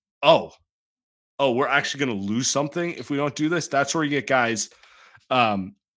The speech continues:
putting a little more pride into it, right?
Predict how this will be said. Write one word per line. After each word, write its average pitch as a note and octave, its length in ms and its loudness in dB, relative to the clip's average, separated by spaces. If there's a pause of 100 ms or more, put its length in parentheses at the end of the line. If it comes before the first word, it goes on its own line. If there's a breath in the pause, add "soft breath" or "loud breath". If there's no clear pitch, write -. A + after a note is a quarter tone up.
(180)
putting E3 220 6
a C#3 40 4
little C3 180 2
more G#2+ 180 -2
pride G#2 640 -2 (280)
into G#2+ 280 -4
it, F#2+ 100 -10
right? B2 260 0